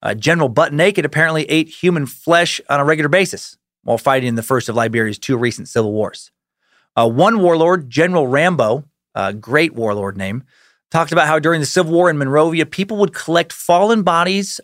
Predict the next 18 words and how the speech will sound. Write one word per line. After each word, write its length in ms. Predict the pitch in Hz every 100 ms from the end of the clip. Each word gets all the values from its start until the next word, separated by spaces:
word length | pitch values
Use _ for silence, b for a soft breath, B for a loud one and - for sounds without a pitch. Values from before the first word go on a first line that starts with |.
| -
around 360 | 139 156 185
town, 300 | - 151 147 B B B -
push 260 | 220 254
them 160 | - 247
on 160 | 220 190
carts 640 | - 202 196 - - - _ _ _ _ -
around 280 | 143 135 127
town, 320 | 139 143 156 b -
uh, 160 | 147
t-, 120 | 147 -
to 100 | 151
sell 280 | - 190 190
to 100 | 147
starving 480 | - 190 202 196 170
citizens 460 | 208 190 165 135
desperate 440 | 123 165 160 185 185
for 140 | 147
meat. 300 | 160 127